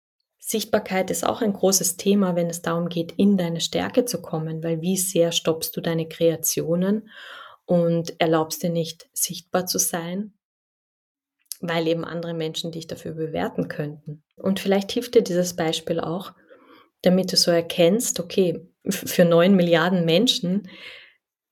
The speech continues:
zu entsprechen, ist super, super anstrengend, ja. Und das ist eben diese Schwere. Und vielleicht erkennst du dann daran, okay, wie schwer sich das für dich anspüren lässt. Und dass du auch erkennst, okay, jede Bewertung kreiert eben diese Schwere.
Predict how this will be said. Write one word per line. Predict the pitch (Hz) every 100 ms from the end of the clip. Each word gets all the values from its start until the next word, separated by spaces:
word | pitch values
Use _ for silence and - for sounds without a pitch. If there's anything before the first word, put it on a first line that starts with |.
| -
zu | -
entsprechen, | 190 156 - 175 - 170 185 -
ist | 190 180 - -
super, | - 233 196
super | 196 196 175 -
anstrengend, | 196 - - 160 147 160
ja. | 160 165 226 220 -
Und | - 180 180 -
das | 180 175
ist | 180
eben | 180 175
diese | 170 165
Schwere. | - 175 196 190
Und | 160 160
vielleicht | - 170
erkennst | 170 - 190 190
du | 196
dann | 170 165
daran, | 160 156 165 170
okay, | 165 - 175 - - - _ _ -
wie | 185 196
schwer | - 170 185
sich | 214 180
das | - 175
für | 170
dich | 220 - -
anspüren | 170 160 - 160 156
lässt. | 156 156 - - _ _ _ _ -
Und | 185 180
dass | 180
du | -
auch | 175 175
erkennst, | 170 - 202 185 -
okay, | 165 -
jede | 175 170 180 190
Bewertung | - 170 165 165 - 185
kreiert | - 180 175
eben | 170 165
diese | 160 160
Schwere. | 156 - 160 165 208 320